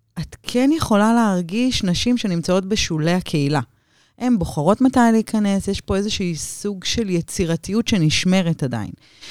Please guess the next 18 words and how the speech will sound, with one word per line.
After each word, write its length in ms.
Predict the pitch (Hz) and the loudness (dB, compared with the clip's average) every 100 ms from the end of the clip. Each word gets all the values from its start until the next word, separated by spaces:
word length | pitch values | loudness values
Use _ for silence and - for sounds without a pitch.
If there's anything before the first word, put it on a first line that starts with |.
| - | -14
יש 220 | 196 269 233 | -6 -4 -2
משהו 280 | 214 247 | -2 -2
בקליקה 680 | 185 156 - 208 262 - 269 | -2 -4 -4 -2 -2 -2 0
הזו, 420 | 175 151 147 139 - - | 0 0 -2 -2 -4 -12
ב-, 320 | 127 143 131 123 | -20 -8 -6 -4
ב-, 60 | 120 | -4
לשבת 600 | 101 120 - 240 277 185 | -6 -6 -2 0 0 -2
באותם 440 | 143 127 - 180 | -8 -6 -6 0
אופניים, 880 | 262 262 285 254 190 185 185 180 175 | 0 0 -2 0 0 0 0 -2 -4
באותו 360 | 139 127 - 147 | -6 -8 -6 -2
מקום, 460 | 185 - 151 151 | -2 -4 -6 -4
באותו 260 | 147 147 131 | -4 -6 -4
יום, 240 | 127 123 | -6 -6
באותה 320 | 139 185 - 233 | -6 -8 -6 -6
שעה, 440 | - 247 254 262 254 _ _ _ _ | -2 -2 0 0 -2 _ _ _ _
שאת 200 | - 180 | -6 -6
צריכה 220 | - 226 254 | -4 0 0
להגיע. 440 | 262 220 190 202 | 2 0 0 -2